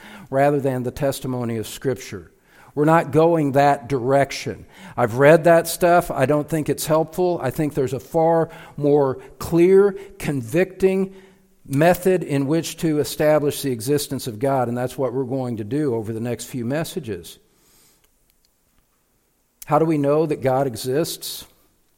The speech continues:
Can we know that God exists? Is that knowledge even possible? Well, the answers are so simple, <laughs> beloved,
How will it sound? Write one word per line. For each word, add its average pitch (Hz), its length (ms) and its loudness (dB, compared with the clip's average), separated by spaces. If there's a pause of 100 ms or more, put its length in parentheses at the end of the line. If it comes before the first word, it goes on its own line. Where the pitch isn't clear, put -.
(1300)
Can 165 360 -2
we 156 120 2
know 139 360 0
that 143 180 -4
God 135 280 -2
exists? 123 600 -6
Is 127 120 -6
that 135 300 -2
knowledge 131 500 0
even 131 300 -4
possible? 170 960 -8 (1500)
Well, 123 460 -4 (760)
the 127 300 -2
answers 147 400 -4
are 110 160 0
so 135 300 0
simple, 113 680 -6 (140)
<laughs> - 140 -16
beloved, 113 500 -6